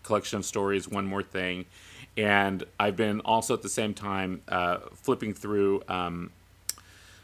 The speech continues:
The Atavist. I've been reading a bunch of articles on The Atavist, which I consider like a book.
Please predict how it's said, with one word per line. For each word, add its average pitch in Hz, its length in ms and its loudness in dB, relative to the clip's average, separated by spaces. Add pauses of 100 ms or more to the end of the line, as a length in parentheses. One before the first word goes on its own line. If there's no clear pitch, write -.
(720)
The 123 180 4
Atavist. 110 420 2
I've 101 80 -4
been 104 120 0
reading 110 200 2
a 107 40 2
bunch 101 180 2
of - 60 0
articles 98 280 0
on 92 60 -4
The 90 80 -4
Atavist, 87 300 -6
which - 120 -6
I 110 60 0
consider 92 360 -4
like 87 180 -4
a 87 40 -10
book. 85 280 -10